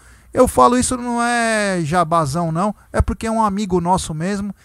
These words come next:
E é muito bacana lá. Outro dia nós começamos a tomar a duas da tarde e fomos parar a sei lá que hora. Pô, é muito gostoso, o ambiente é muito gostoso.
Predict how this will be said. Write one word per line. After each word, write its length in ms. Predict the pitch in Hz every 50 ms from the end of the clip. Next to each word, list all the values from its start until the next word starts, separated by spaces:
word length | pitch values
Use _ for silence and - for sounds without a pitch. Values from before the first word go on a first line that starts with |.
| _ _ -
E 100 | 220 240
é 80 | 262 233
muito 640 | 202 170 160 170 185 214 240 254 233 - 240 226
bacana 480 | 202 220 202 180 - - 202 214 208 185
lá. 160 | 160 156 160
Outro 200 | 196 220 - 220
dia 140 | 202 233 240
nós 140 | 247 226
começamos 420 | - - 214 214 185 - 214 202 202
a 60 | 196
tomar 320 | - 196 185 180 185 180
a 340 | 180 180 170 160 147 131 123 - _ _ _ _ - - _ _ _ _ - - _ _ _
duas 400 | - - 135 151 220 247 240 214
da 140 | 180 196 175
tarde 240 | - - 226 247 285
e 20 |
fomos 240 | - - 262 269 262
parar 480 | - - 240 220 214 220 233 254 262 262
a 680 | 262 262 240 226 214 190 170 160 147 135 123 117 117 117 - _
sei 220 | _ - - -
lá 160 | 240 247 240 208
que 180 | - 196 170
hora. 380 | 156 170 - - 214 190 160 143
Pô, 240 | - - 214 226 240
é 20 |
muito 280 | 240 262 320 - - 285
gostoso, 500 | 302 269 214 - - - 214 214 160 196
o 40 | 208
ambiente 360 | 190 185 202 233 240 - -
é 20 | 202
muito 240 | 196 202 202 175 180
gostoso. 640 | 156 160 147 131 - - 180 190 214 208 190 208